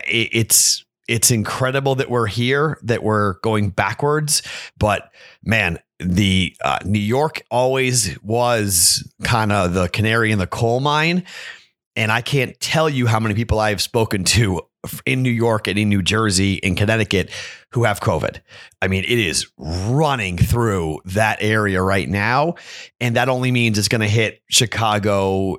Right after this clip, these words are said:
and Dallas and Los Angeles. Like, we're just weeks behind, right? It's all gonna come like it did before, where it starts in New York and then comes through the entire country. So what will we look like coming up in two months?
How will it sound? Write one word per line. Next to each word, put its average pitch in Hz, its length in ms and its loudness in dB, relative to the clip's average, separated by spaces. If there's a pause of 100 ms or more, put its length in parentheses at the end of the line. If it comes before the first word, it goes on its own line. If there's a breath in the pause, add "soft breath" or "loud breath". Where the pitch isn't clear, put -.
and 92 580 2
Dallas 101 1040 2
and 92 140 0
Los 95 280 0
Angeles. 110 640 2
Like, 95 200 0
we're 117 80 2
just 127 300 0 (120)
weeks 110 280 2
behind, 90 640 -2
right? 85 300 0
It's - 140 -6
all 107 260 2
gonna 104 240 -2
come 92 400 -2
like 87 180 0
it 85 80 -4
did 85 140 0
before, 87 560 -2 (320 loud breath)
where 90 180 0
it 76 80 -4
starts 92 340 0
in 95 80 0
New 95 80 2
York 95 320 0
and 92 80 0
then 85 140 0
comes 87 400 0
through 90 180 0
the 82 140 2
entire 80 380 0
country. 117 540 0
So - 320 2 (480 loud breath)
what - 240 -4
will 135 80 0
we 127 120 0
look 135 200 -2
like 127 240 0
coming 123 240 0
up 117 120 0
in 104 80 -2
two 131 180 2
months? 143 320 0